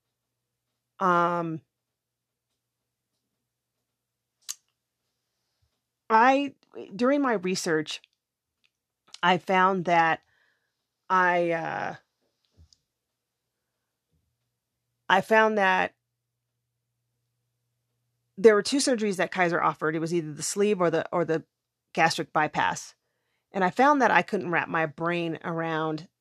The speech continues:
them cutting and moving my intestines. That just was not something that appealed to me. I, I, I was just like, "No way. No way am I gonna allow somebody to move my intestines and,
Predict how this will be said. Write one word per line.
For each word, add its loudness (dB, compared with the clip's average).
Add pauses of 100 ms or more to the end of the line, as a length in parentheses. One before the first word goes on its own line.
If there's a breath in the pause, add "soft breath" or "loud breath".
(320)
them 0
cutting 2
and -2
moving 2
my -2
intestines. -10
That -2
just -10
was -4
not -2
something -8
that -4 (320)
appealed -2
to -8
me. -6
I, 2
I, 0 (840)
I 4
was -4
just -10
like, -8
"No -6
way. -4 (400)
No 0
way 2
am -2
I -2
gonna -4
allow -2
somebody -6
to -6 (480 soft breath)
move 2
my 2
intestines -6
and, -10